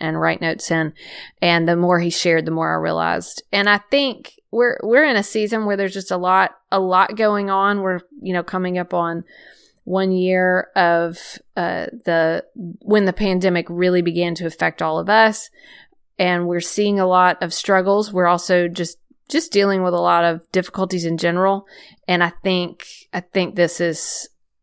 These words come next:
it's a good, it's a good book for our day. And so I wanna really encourage, uh, probably many listeners have read it, but I wanna encourage folks to, to get it. And I'm,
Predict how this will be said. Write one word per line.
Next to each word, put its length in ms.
it's 160
a 60
good, 540
it's 100
a 60
good 340
book 300
for 680
our 160
day. 580
And 380
so 380
I 180
wanna 240
really 320
encourage, 800
uh, 80
probably 380
many 240
listeners 380
have 220
read 220
it, 260
but 140
I 100
wanna 180
encourage 540
folks 300
to, 280
to 140
get 220
it. 180
And 100
I'm, 300